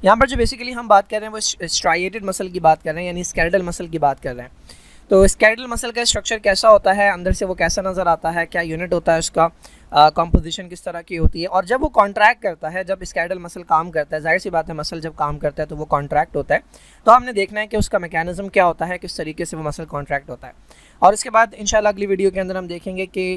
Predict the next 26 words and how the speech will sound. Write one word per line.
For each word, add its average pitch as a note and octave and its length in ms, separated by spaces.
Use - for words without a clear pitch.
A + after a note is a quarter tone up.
क्या-क्या F#3+ 300
चीज़ें F3+ 280
होती D#3+ 220
हैं E3+ 140
जो F3 140
कि F#3 200
मसल E3+ 320
contraction D#3+ 580
को E3+ 120
control G3 400
करती F3 280
हैं E3+ 80
या D#3+ 120
उसके D#3 180
लिए D#3 200
रि-, D#3 200
uh, D3+ 200
required E3 420
होती E3 180
हैं D#3 60
या D#3 60
उसके - 180
लिए E3 100
ज़रूरी C#3+ 320
होती C3 220
हैं। - 160